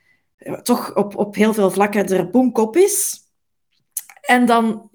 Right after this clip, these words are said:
dit is puur geboortedatum, plaats en uur. Dat is, ja,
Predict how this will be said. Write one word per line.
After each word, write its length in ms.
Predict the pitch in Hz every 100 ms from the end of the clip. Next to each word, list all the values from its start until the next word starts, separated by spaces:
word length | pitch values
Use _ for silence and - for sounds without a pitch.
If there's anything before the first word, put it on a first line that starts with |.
| -
dit 320 | 208 277 294
is 280 | 262 - -
puur 360 | 247 247 285 -
geboortedatum, 1160 | 202 233 226 269 269 202 220 226 254 262 233 220
plaats 500 | 247 247 254 - -
en 320 | 214 214 262
uur. 600 | 294 330 370 370 - _ _ _ _ _
Dat 200 | 240 233
is, 480 | 233 - - - -
ja, 420 | 220 233 220 196